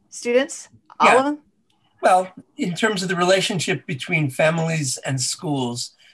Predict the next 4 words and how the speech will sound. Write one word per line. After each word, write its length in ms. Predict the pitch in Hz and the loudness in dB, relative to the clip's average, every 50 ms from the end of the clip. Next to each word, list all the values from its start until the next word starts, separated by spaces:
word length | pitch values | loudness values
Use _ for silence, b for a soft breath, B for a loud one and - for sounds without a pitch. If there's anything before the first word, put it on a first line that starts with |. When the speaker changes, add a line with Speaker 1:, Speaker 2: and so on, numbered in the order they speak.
| b b _ _ - | b b _ _ -16
Speaker 2:
what 400 | - 139 151 151 156 185 185 - _ _ _ _ _ _ _ _ _ _ _ _ | -14 -12 -8 -2 -2 -2 -2 -2 _ _ _ _ _ _ _ _ _ _ _ _
kind 400 | - - 165 165 160 165 165 156 | -4 -2 0 0 2 0 0 -2
of 380 | 151 139 131 127 123 123 - - - _ _ _ _ _ _ _ _ _ _ _ _ _ _ _ | -2 -2 -2 -4 -6 -6 -10 -16 -20 _ _ _ _ _ _ _ _ _ _ _ _ _ _ _
assumptions 800 | 143 - - 180 175 175 156 - - 190 185 185 190 - - b | -4 0 2 2 2 2 0 -2 -2 -2 -2 -2 -4 -8 -12 b